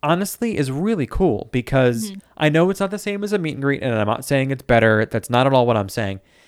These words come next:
Speaker 1: It's just that you sometimes aren't
Speaker 2: different.
Speaker 1: expecting it. Like, I, we,
Speaker 2: Mm-hmm.
Speaker 1: we didn't know the Country Bears were up there. So we turned the
Speaker 2: Right.
Speaker 1: corner, and we're like, "Oh my God," it's like everyone's taking their pictures. And, and I have to say that during the train station thing, obviously people are starting to congregate.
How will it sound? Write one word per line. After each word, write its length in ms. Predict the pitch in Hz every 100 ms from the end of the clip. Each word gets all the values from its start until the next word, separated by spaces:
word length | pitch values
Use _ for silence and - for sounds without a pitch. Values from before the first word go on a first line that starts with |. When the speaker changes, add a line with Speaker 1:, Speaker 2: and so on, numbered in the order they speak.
| _ -
Speaker 1:
It's 180 | 131
just 320 | - 156 147 -
that 360 | 143 117 - _ -
you 540 | 135 139 131 123 123
sometimes 460 | - 165 170 165 -
aren't 40 |
Speaker 2:
different. 220 | 139 139 127
Speaker 1:
expecting 600 | - - 139 135 170 175
it. 240 | 196 - -
Like, 200 | 135 -
I, 100 | 151
we, 140 | 151
Speaker 2:
Mm-hmm. 80 | 110
Speaker 1:
we 80 | 160
didn't 140 | 185
know 120 | 156 185
the 100 | 143
Country 300 | 139 123 123
Bears 300 | 117 113 104
were 120 | 98
up 200 | 127 -
there. 240 | - - - _ _ _
So 80 | -
we 80 | 151
turned 240 | - 160
the 60 | 143
Speaker 2:
Right. 80 | -
Speaker 1:
corner, 320 | 175 160 143
and 180 | - 139
we're 60 |
like, 140 | 139 139
"Oh 100 | 165
my 80 | 226
God," 200 | 247 143
it's 120 | 120
like 120 | 113
everyone's 260 | 104 117 -
taking 180 | 131 151
their 80 |
pictures. 640 | 160 151 - 151 143 139 123
And, 160 | 110 - _ _ _ _
and 300 | - 139 139
I 80 | 127
have 200 | 156 190
to 80 | 151
say 260 | - 175 160
that 240 | 120 107
during 320 | 131 139 147
the 160 | 131 120
train 280 | - 131 143
station 460 | - 165 - 175
thing, 280 | 165 185 180
obviously 360 | 143 160 165 131
people 260 | - -
are 40 | 123
starting 260 | 139 107
to 60 | -
congregate. 540 | 120 127 143 160 160